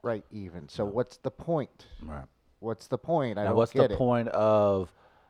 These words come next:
Speaker 2: of
Speaker 1: And the
Speaker 2: coming forward and acknowledging that there are some wrongdoings and that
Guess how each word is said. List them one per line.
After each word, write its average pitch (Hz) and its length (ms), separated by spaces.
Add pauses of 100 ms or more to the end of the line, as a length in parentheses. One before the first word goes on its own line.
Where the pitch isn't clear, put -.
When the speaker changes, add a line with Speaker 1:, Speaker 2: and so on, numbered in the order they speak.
(240)
Speaker 2:
of 87 320
Speaker 1:
And - 100
the 190 140
Speaker 2:
coming 123 180
forward 123 760
and 95 240
acknowledging 95 880
that 85 180
there 95 260
are 90 60
some 90 280
wrongdoings 90 760
and 78 160
that 90 260